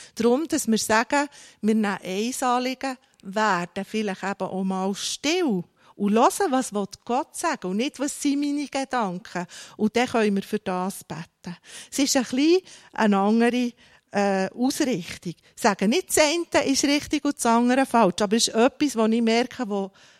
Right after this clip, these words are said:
wirklich ein Geheimnis verborgen ist, wo ein Schlüssel ist, wenn wir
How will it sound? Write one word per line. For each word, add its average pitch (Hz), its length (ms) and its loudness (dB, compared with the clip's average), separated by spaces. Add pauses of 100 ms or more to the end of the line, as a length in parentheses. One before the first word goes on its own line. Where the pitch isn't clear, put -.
wirklich 247 400 -4
ein - 120 -14
Geheimnis 240 720 -2 (260)
verborgen 226 680 -2
ist, - 140 -6
wo 208 40 -4
ein 190 200 -2
Schlüssel 233 560 -4
ist, 214 240 -2
wenn 185 160 -2
wir 190 80 -2